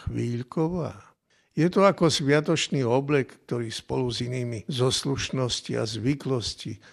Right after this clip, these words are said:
oblečieme na ten sviatočný deň a potom sa všetko vráti do starých koľají bez dobrodenia, bez úžitku. Čo nám tie sviatky povedia?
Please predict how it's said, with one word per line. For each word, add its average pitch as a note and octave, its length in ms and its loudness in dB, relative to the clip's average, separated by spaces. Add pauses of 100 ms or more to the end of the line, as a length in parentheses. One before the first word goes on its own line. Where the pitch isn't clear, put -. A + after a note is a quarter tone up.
(220)
oblečieme G#2+ 1040 -2
na G#2+ 80 -4
ten A2+ 240 -4
sviatočný A2 880 -4
deň A#2 400 0
a A2+ 80 -6
potom C#3+ 240 0
sa C#3+ 160 2
všetko C3+ 560 0
vráti G#2+ 640 0
do G#2+ 160 -6
starých A#2 480 -2
koľají A#2+ 640 0 (480)
bez B2+ 400 4
dobrodenia, B2+ 960 2
bez A2 480 -2
úžitku. B2 1040 -6 (500)
Čo F3+ 160 6
nám A#2 400 4
tie A#2 240 -8
sviatky - 800 -6 (240)
povedia? G2+ 640 -4